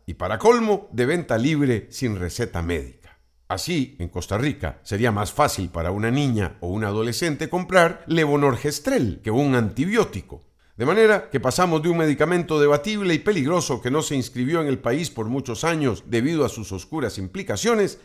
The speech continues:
a considerarlo casi como tomarse un multivitamínico.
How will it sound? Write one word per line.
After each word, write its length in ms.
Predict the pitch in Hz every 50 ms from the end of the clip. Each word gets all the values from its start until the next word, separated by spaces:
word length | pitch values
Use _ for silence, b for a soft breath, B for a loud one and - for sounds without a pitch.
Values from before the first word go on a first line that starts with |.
| B
a 160 | - 139 -
considerarlo 760 | - 170 165 160 - - 190 185 196 226 247 247 220 202 180 -
casi 300 | 220 226 220 - 196 165
como 280 | - 170 151 147 139
tomarse 600 | 135 131 139 170 185 175 156 - 175 160 139 - -
un 260 | - 190 180 170 165
multivitamínico. 1120 | 160 151 143 131 117 - 135 131 117 113 104 107 98 98 98 82 69 65 - - - - -